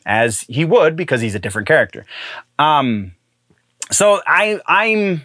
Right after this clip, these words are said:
I'm processing this more through that prism of Lestat saw these, saw things happen this way,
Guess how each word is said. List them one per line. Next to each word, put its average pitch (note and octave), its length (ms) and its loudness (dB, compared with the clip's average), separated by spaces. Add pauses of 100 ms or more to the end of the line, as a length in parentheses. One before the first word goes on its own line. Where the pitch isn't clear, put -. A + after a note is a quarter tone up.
(320)
I'm G#3 280 2
processing D#3+ 680 2
this C#3 220 2
more C#3 400 4
through C3+ 720 0 (320)
that A2 680 -4 (100)
prism G2 520 -2
of A2 520 2
Lestat C3 600 0
saw D3+ 220 2
these, C#3+ 240 -2
saw D3+ 480 0
things C#3+ 340 -2
happen C3+ 300 -2
this B2+ 220 -2
way, B2 260 2